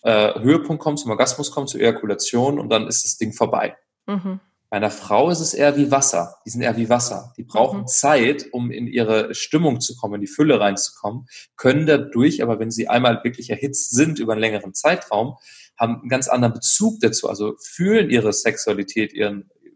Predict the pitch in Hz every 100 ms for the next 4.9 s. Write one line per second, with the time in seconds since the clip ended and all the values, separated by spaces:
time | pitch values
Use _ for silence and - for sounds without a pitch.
0 | _ 113 160 - 107 127 - - 110 113
1 | 110 - 139 143 - 107 - 127 98 -
2 | _ _ _ - 190 - 180 180 117 113
3 | 113 110 208 190 190 110 110 110 156 190
4 | 104 101 - 170 120 143 131 104